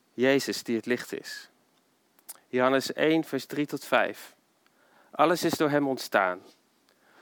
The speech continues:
Zonder hem zou er niets zijn. Al het leven komt van hem. Het leven dat hij brengt is het licht voor de mensen.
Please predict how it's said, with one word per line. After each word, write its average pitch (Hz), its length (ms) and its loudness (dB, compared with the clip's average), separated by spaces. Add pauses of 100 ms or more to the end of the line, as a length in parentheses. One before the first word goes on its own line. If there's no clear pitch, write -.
Zonder 151 400 2
hem 156 340 2 (260)
zou 120 240 2
er 120 80 4
niets 135 240 0
zijn. 101 300 0 (1080)
Al 147 200 2
het 135 120 2
leven 135 540 2 (220)
komt 131 240 -2
van 113 160 -4
hem. 101 320 -4 (880)
Het 113 180 -6
leven 151 300 0
dat 151 160 2
hij 143 180 2
brengt 143 540 -2 (240)
is 135 180 -8
het 113 140 -8
licht - 460 -2
voor 131 100 -6
de 127 80 -4
mensen. 113 480 -4